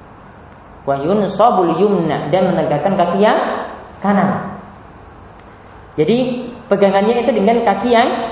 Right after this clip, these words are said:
kiri. Kaki kanan itu ditegakkan. Ini duduk di zaman dulu. Mungkin tidak bisa kita terapkan untuk toilet saat ini, apalagi kalau toiletnya pakai duduk. Ya. Itu nggak bisa di sini. Ya. Apalagi kalau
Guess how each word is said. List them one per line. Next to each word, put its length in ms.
kiri. 480
Kaki 160
kanan 300
itu 100
ditegakkan. 460
Ini 240
duduk 320
di 80
zaman 240
dulu. 240
Mungkin 240
tidak 240
bisa 80
kita 160
terapkan 320
untuk 160
toilet 240
saat 240
ini, 160
apalagi 400
kalau 480
toiletnya 320
pakai 320
duduk. 320
Ya. 320
Itu 160
nggak 160
bisa 240
di 80
sini. 200
Ya. 80
Apalagi 160
kalau 200